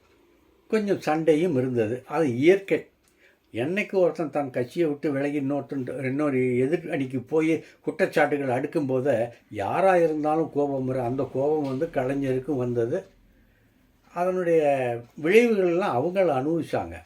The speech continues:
யாரு? ஆளுங்கட்சியாக இருந்த, அன்றைக்கு ஆளுங்கட்சியாக இருந்தவர்களும் அனுபவிச்சார்கள். தமிழகத்திலேயே எவ்-, எவ்வளவு பெரிய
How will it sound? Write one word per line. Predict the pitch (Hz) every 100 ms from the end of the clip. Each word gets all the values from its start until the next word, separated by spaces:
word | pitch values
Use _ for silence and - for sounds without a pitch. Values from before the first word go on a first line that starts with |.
| _ _ _ _ _ _ _
யாரு? | 120 120 120 170 160 107 85 78 80 _ _ _ _ _ -
ஆளுங்கட்சியாக | 120 175 165 165 - 151 131
இருந்த, | 127 135 151
அன்றைக்கு | 113 120 160 -
ஆளுங்கட்சியாக | 143 151 151 131 - 135
இருந்தவர்களும் | 127 123 120 117 143 156
அனுபவிச்சார்கள். | 127 135 175 135 120 107 87 87 - - - - _ _ _ _
தமிழகத்திலேயே | 147 196 226 180 165 151 139 131 120 80 78 - _ _ _ _ _ _ _ _ _ - -
எவ்-, | 139
எவ்வளவு | 123 165 214 285 294 269 233
பெரிய | 226 214